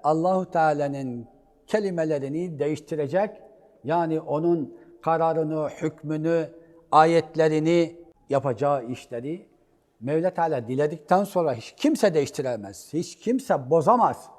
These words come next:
Yani onlara yaptığımı bunlara da yapabilirim. Zamanı gelince, yeri gelince onlar da olur. Ve nitekim evet, biliyorsunuz Bedir'de, Uhud'da müşriklerin başları o Ebu Cehiller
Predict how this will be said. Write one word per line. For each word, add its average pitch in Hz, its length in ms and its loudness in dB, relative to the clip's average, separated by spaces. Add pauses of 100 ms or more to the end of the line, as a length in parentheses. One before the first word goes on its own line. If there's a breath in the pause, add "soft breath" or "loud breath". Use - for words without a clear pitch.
(200)
Yani 123 280 -8
onlara 160 300 2
yaptığımı 208 600 2
bunlara 196 340 0
da 214 40 0
yapabilirim. 151 600 -2 (520)
Zamanı 151 400 2
gelince, 156 640 -2
yeri 151 300 -4
gelince 139 580 -4 (440)
onlar 143 400 0
da 175 120 2
olur. 151 280 0 (760)
Ve 131 200 -2
nitekim 135 440 -8
evet, 135 280 -4 (340)
biliyorsunuz 135 640 -8 (340 soft breath)
Bedir'de, 139 580 -2 (440)
Uhud'da 151 600 -8 (200)
müşriklerin 131 960 -8
başları 127 800 -4 (580)
o 123 320 -6
Ebu 117 240 -8
Cehiller 120 600 -6